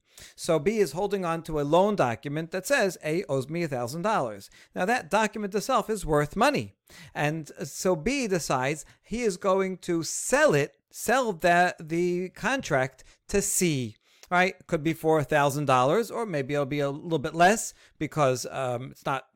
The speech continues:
quite payable now, and he has to, C has to go bother to collect it. And so, uh, B wants that cash value now, so he does that. Similar to the way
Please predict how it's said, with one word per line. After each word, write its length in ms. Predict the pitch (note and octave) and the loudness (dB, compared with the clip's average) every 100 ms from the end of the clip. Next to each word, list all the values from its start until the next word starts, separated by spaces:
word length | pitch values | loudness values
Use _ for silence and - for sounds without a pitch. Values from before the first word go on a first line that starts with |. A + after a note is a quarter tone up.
| _ | _
quite 280 | - D3 - | -2 -2 0
payable 380 | D3+ D3+ C3+ E3+ | -2 0 0 0
now, 380 | B3 A#3+ A3 F#3 | 2 4 6 4
and 120 | B2+ | 2
he 60 | |
has 140 | C#3 B2 | -4 -8
to, 180 | C#3 B2 C3 | -10 -12 -12
C 160 | - D#3 | -8 -6
has 120 | B2 | -6
to 80 | D3 | -4
go 120 | C3+ | -2
bother 300 | B2+ C#3 C#3 | 0 -2 -2
to 120 | - | -8
collect 380 | F3 C#4+ A3+ - | -4 0 2 2
it. 220 | G3+ G3+ _ _ - - | -2 -2 _ _ -20 -8
And 180 | G3 F#3+ | -6 -4
so, 280 | G3 F#3+ F#3+ | 2 4 2
uh, 200 | - G#3 | 0 -4
B 240 | G3+ B3 | -4 -4
wants 280 | A3+ G3+ F#3 | 0 0 0
that 240 | F#3 D#3+ - | -2 -4 -2
cash 260 | E3 D3 | -4 -4
value 300 | C#3+ C3 C3+ | -4 -4 -4
now, 180 | C3+ B2+ | -4 -4
so 200 | A#2+ D#3 | -4 -4
he 140 | D3 | -4
does 300 | D3+ C3+ C3 | 0 2 2
that. 280 | A#2 G#2+ G#2 _ - _ | 0 -8 -10 _ -20 _
Similar 380 | - B3 A3 G3+ | -2 2 2 2
to 140 | F#3+ | 2
the 100 | F3 | 2
way 380 | E3+ E3 E3 - | 6 6 4 -2